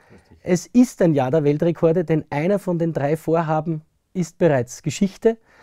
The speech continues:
Speaker 2: Neunzehnter, einundzwanzigster Jänner, Jänner auf dem Home Trainer achtundvierzig Stunden lang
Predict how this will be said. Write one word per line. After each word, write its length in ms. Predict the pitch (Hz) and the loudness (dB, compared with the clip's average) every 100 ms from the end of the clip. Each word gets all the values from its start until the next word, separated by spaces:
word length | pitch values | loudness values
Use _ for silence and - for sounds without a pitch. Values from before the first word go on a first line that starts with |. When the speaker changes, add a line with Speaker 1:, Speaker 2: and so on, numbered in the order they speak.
| - - | -20 -4
Speaker 2:
Neunzehnter, 600 | 147 160 196 226 202 190 | 0 2 0 -4 0 0
einundzwanzigster 800 | 151 196 - 175 165 185 - 185 | 0 -2 -2 -4 -4 -6 -2 0
Jänner, 480 | 160 151 165 190 - | 2 0 -2 -4 -4
Jänner 460 | 131 156 190 196 139 | 0 0 0 -2 -2
auf 240 | 170 - | -2 -2
dem 200 | 190 139 | -4 -2
Home 240 | 160 180 190 | -4 -4 -2
Trainer 340 | 165 165 - | -2 -2 -4
achtundvierzig 1080 | 165 180 - - 208 196 175 202 190 - 190 | -2 -4 -4 -6 -2 -2 -2 -2 -2 -2 -8
Stunden 380 | - 185 190 196 | -6 -6 -4 -2
lang 320 | 175 160 185 | 0 -2 -4